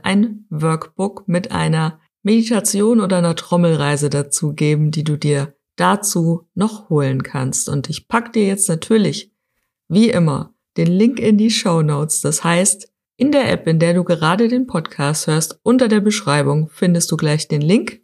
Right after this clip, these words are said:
Und dann kannst du den Blog lesen, den Podcast hören, dir das Workbook noch kaufen, wenn du möchtest, wenn du mich unterstützen möchtest, dann alle Podcast-Plattformen einmal durchliken, bewerten, mit fünf Sternen natürlich.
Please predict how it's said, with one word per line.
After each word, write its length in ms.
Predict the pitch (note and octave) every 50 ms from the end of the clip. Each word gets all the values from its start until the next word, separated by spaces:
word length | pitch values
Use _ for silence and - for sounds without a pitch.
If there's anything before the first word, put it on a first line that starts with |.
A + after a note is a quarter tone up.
| _ _ _ _ _
Und 420 | _ - E3+ F3+ F3+ F3+ - - -
dann 120 | - D#3
kannst 200 | - F3 E3 -
du 60 | E3
den 160 | D3 D3+ D3+ D3+
Blog 220 | F#3+ A3 A#3+ -
lesen, 480 | B3+ A#3 A#3 B3 A#3+ A#3+ A#3 A#3 A#3 -
den 180 | F#3 D#3 D3+
Podcast 560 | D#3 - E3 D#3 - - D#3+ D3 C#3+ - -
hören, 400 | - F#3+ G3+ A3 A#3 B3 C#4 -
dir 180 | - G#3 G3 F3+
das 360 | E3+ F3 E3+ - - D#3 D3+
Workbook 500 | E3+ F#3 A3+ A3 A3 - A3 G3 G3+ -
noch 220 | F#3 E3 D#3+ - -
kaufen, 420 | - A3+ B3 C#4 C#4+ D4 C4+ A#3+
wenn 140 | A#3+ A#3 A3+
du 80 | A#3+
möchtest, 560 | A3+ A3+ A#3 B3 B3+ B3+ - A#3+ C4 B3+ - -
wenn 100 | E3+ E3+
du 80 | E3
mich 200 | D#3+ E3 E3 -
unterstützen 720 | - D#3+ D#3 D#3 E3 - - A#3 A#3 A#3 - - G#3 G3
möchtest, 580 | G3+ F#3+ F#3+ G3+ G3+ - G#3+ G3 G#3 - - - - - - - _
dann 320 | - F#3+ G3+ A3 A3+ A3+
alle 200 | - F#3+ F3+ G3
Podcast-Plattformen 1040 | F#3+ - - G3 - - G3 F#3 F3+ - - - F3+ F3 - - G3 F3 E3+ E3+ - - -
einmal 320 | - F#3+ A3 A#3 A#3+ A#3
durchliken, 840 | A3+ G#3 G3 G#3+ G#3 G#3 G#3 G3+ G3+ G#3+ G#3+ G#3+ A#3+ C4+ - - -
bewerten, 760 | - F#3 F3 E3 F3 F3+ G3 G#3 G#3 - A#3 C4+ E4 - - _
mit 160 | - F3 E3 -
fünf 240 | - F3 E3 E3
Sternen 380 | - - - D#3+ E3+ F3+ F#3+ F#3+
natürlich. 640 | G3 F#3+ G#3 - A3 G#3 G#3+ A#3 C4 - - -